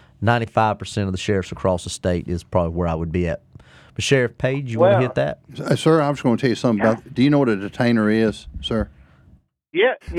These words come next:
Speaker 2: yeah.
Speaker 3: good, good. All right, well, let me tell you this, let me tell you this. I'll just, I'll relate this. In Rockingham County, our population is ninety-two thousand. Um, I checked our numbers on, uh, in, in two thousand ten, we first started the Secure Communities Program, and we began, uh,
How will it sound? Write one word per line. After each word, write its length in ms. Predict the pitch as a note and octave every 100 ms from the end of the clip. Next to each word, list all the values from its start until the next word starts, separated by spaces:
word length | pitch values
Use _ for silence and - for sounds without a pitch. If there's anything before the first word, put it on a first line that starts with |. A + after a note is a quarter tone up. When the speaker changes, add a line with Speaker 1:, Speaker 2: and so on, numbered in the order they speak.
| E3+
Speaker 2:
yeah. 140 | F3+ C#3+
Speaker 3:
good, 180 | F3
good. 200 | D#3 D#3
All 140 | A#2 B2
right, 160 | G#2+ F#2
well, 120 | G2
let 80 | B2
me 60 |
tell 140 | C3+ D3
you 60 |
this, 160 | A2 -
let 60 | G#2
me 60 |
tell 100 | G#2
you 40 | F2+
this. 80 | A2
I'll 160 | G2
just, 280 | G2+ G#2+ -
I'll 140 | B2 A2+
relate 300 | G#2+ B2 A#2
this. 220 | F#2+ - - -
In 80 | F#2+
Rockingham 340 | G2+ G2 G2
County, 280 | - A2 G2
our 80 | F#2
population 560 | G#2+ F#2 F#2+ F2+ -
is 40 | F2+
ninety-two 360 | G2+ F2 G2
thousand. 460 | E2+ G#2 F#2 E2 F#2 - - - - -
Um, 340 | - G#2+ F#2+ F2 - _ -
I 180 | C3+
checked 360 | C#3 - B2+ -
our 120 | G#2
numbers 440 | G2+ A#2 A2 F#2+ -
on, 380 | - F#2+ F#2+ - - -
uh, 220 | A2 G2
in, 220 | G2+ F2+ - -
in 200 | G2 F2
two 160 | E3
thousand 420 | D3+ B2+ A2+ F#2+ F2
ten, 280 | B2+ A2
we 120 | G2+ G2+
first 240 | A#2+ G2+
started 300 | - A2 F#2
the 80 | F#2
Secure 440 | - - - A#2 G#2+
Communities 380 | G#2+ A2+ G#2
Program, 360 | - F#2+ E2 E2+ - - - -
and 140 | G2
we 80 | F#2
began, 460 | F2+ F#2+ A2 G2+
uh, 40 | -